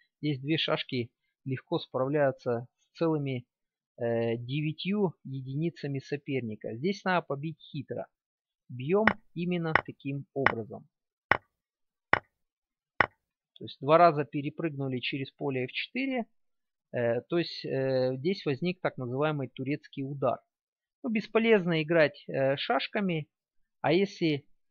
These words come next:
потому что белые просто выигрывают, обрежут их. А если черные, допустим, ловят дамку, тогда возникает оппозиция одна на одну.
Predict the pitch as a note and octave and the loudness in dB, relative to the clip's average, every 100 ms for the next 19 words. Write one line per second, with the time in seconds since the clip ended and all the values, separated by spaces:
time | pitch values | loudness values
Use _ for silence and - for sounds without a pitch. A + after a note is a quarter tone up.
0 | _ - - G#3 - F3 D#3 D3+ F#3+ E3+ | _ -8 0 2 4 4 2 4 6 6
1 | D3 E3+ F3 - D3 D#3 C#3+ C3+ C3 A#2+ | 4 2 0 0 0 2 0 2 0 0
2 | A#2+ B2 C#3 C#3 B2 - A2+ - _ _ | -2 -2 0 0 -2 -6 -2 -2 _ _
3 | _ D3+ G3 G3 - C#3+ C3 - _ - | _ 4 4 2 0 -2 -2 -6 _ 0
4 | F3 D#3 C3+ B2 A#2 A#2+ - - C#3 D3 | 2 2 0 -2 -4 -6 -8 0 0 2
5 | D#3+ D3 D#3+ A#3+ C4+ - G3 - - D3 | 0 0 0 -2 0 0 0 -4 -10 -6
6 | D3+ G3 D#3 D3+ C3+ D3+ - A#2 - D3 | 0 2 2 -2 -2 -2 -2 -4 -2 -2
7 | G3+ G3+ - C3+ A2+ C3 B2 A2+ A2 G#2+ | -4 -8 -6 -4 -4 -4 -4 -4 -6 -8